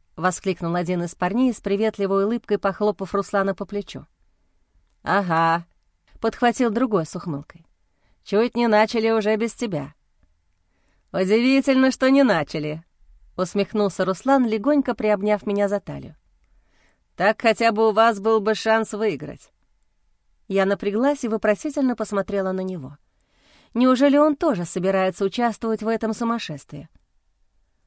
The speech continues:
Руслан повернулся ко мне, склонил голову так, что его лоб буквально коснулся моих волос, и прошептал:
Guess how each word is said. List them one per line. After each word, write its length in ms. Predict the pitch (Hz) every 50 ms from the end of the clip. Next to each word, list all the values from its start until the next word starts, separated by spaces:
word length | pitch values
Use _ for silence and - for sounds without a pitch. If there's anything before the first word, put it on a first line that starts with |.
| _ _ -
Руслан 440 | 185 185 190 175 - 196 196 190 170
повернулся 560 | - 180 170 185 185 185 190 190 180 - -
ко 160 | - 196 185
мне, 280 | 190 214 262 277 208 151 - _ _ _ _ _ _ _ _ _ _ _ _ _
склонил 480 | - - - 214 220 240 247 240 226
голову 360 | 208 214 233 233 226 220 220 214
так, 260 | - 247 247 240 -
что 200 | - - 220 214
его 160 | 214 208 226
лоб 220 | 220 233 240 214
буквально 500 | 185 214 220 - - 233 233 226 226 226
коснулся 540 | 214 - 226 214 - 240 240 240 220 - 226
моих 280 | 220 220 220 214 - -
волос, 320 | 226 226 226 233 220 -
и 40 | 226
прошептал: 600 | - 226 233 - - 254 - _ - 143 139 147